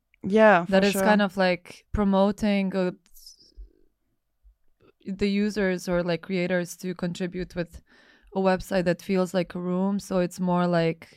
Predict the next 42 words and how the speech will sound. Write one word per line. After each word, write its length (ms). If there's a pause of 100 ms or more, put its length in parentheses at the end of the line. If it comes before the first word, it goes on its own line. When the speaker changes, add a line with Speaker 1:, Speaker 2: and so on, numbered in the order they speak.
Speaker 1:
A 60
Speaker 2:
conti-, 80
Speaker 1:
living 260
Speaker 2:
like 180
Speaker 1:
room. 80
Speaker 2:
an 320
Speaker 1:
<laughs> 60
Speaker 2:
archive. 680
Yeah. 360 (460)
Yeah, 280
it 300
really 240
is 180
like 220
a 40
living 280
room. 340
Speaker 1:
Mm-hmm. 320 (120)
Speaker 2:
It's, 380
or, 240
like, 280
even 180
a 60
corridor 640
somehow. 520 (220)
Speaker 1:
Mm. 720
Speaker 2:
That 140
is, 220
like, 600 (240)
it's 220
suppo-, 360
its 280
function 440
is 200
to 100
be 160
an 120
archive 540
of 240
all 220
of 160
these 400